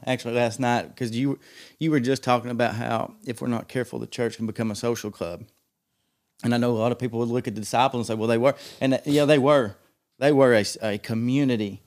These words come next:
that done everything together. And, you know, as I was just writing notes last night after, uh, I talked to Paul, I went home. We got home around, I don't know,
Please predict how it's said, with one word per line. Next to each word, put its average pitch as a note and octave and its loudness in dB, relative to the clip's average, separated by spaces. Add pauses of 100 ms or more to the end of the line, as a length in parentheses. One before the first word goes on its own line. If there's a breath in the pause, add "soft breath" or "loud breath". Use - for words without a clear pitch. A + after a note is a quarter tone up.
(240 soft breath)
that C3 -2
done B2 2
everything B2 4
together. A#2 4 (360 loud breath)
And, B2+ 4
you D3+ 0
know, C#3 6
as B2+ 4
I C3+ 6
was B2 2
just B2 -6 (200)
writing B2 4
notes C3 4
last A#2 0
night B2+ 0
after, G#2+ -6
uh, G#2 -6
I - -8
talked A2 -6
to - -20
Paul, A#2+ 2 (440 soft breath)
I D3 4
went C#3 4
home. C#3 2
We C#3+ 0
got B2 2
home A#2+ 0
around, A2+ 0 (180)
I - -6
don't G#2+ -2
know, G2+ -2